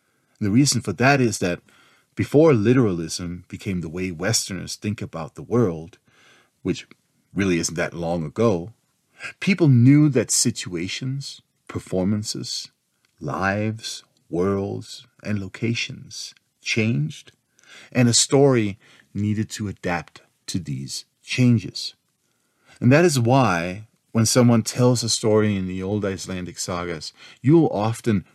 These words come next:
read that the saga, uh, writer in-, interpolates a comment like, quote, "And people thought that he told the story better than it had ever been told before,"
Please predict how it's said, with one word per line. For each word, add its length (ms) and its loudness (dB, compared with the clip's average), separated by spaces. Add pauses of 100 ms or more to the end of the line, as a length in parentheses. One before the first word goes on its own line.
read 680 -2 (440)
that 240 -2
the 140 -4
saga, 640 0 (360)
uh, 140 -2
writer 500 -2
in-, 280 -4 (200)
interpolates 1040 -4 (220)
a 80 -16
comment 480 -2
like, 340 -4 (300)
quote, 400 0 (640)
"And 260 4
people 460 0
thought 380 -2
that 140 -8
he 140 -12
told 400 -8
the 100 -14
story 520 -8
better 340 -6 (100)
than 220 -8
it 140 -12
had 260 -16
ever 240 -4
been 240 -8
told 460 -10
before," 540 -12